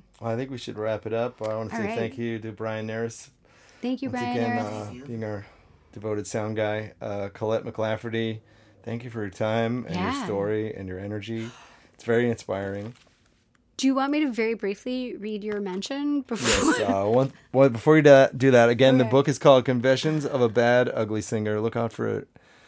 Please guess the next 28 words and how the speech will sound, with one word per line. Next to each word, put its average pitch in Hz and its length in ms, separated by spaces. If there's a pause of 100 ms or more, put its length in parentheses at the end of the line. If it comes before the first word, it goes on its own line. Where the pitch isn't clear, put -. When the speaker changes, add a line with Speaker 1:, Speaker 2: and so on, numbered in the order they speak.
(120)
Speaker 1:
the 117 100
second 147 320
edition 127 320
soon. 107 480
And 107 180
now, 107 180
what 117 240
am 131 100
I 131 140
quoted 135 380
in 135 80
there 131 260
as 127 120
saying? 131 400
Speaker 2:
Okay, 269 340
so 269 320
in 349 160
the 427 80
book 320 260
Confessions 254 600
of 240 80
a 226 80
Bad 196 200
Ugly 285 280
Singer, 202 460 (840)
Adam 269 480
makes 220 440 (120)
a 208 460